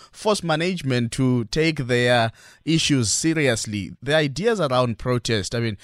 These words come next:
being disruptive, uh, being peaceful, and being violent? Because I don't always see disruption as,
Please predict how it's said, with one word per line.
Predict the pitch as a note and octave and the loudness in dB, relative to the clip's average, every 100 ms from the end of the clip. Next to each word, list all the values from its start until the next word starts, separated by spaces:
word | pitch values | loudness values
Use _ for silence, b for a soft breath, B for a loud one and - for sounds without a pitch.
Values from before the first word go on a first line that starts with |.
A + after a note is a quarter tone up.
| B B | B B
being | G#2+ F#3 | -2 -2
disruptive, | E3+ C#3 C3+ C#3+ D3 D#3+ D#3 C#3 - _ _ _ | -2 -4 0 -2 0 0 -2 -4 -18 _ _ _
uh, | C3 B2 A#2+ A#2+ A#2 G#2+ | 0 2 4 2 2 0
being | G2+ C3+ D3+ | -2 0 0
peaceful, | - D#3+ D3 - D3+ D3 D3 B B B - | -2 -2 -2 -2 0 0 -2 B B B -10
and | A2 G#2+ F2+ | -8 -8 -6
being | C3 A#2 | -6 -4
violent? | A#2 A#2+ A#2+ G#2 | -2 -2 -2 -6
Because | A#2 B2+ A#2+ | -8 -6 0
I | B2+ | 0
don't | D3 D#3 | 2 2
always | D3+ B2+ G#2+ | 2 2 0
see | C3 | -4
disruption | G#2 G#2+ A2+ A#2 - A2 | -4 -6 -2 -2 0 0
as, | G#2 F#2 - | 2 0 -6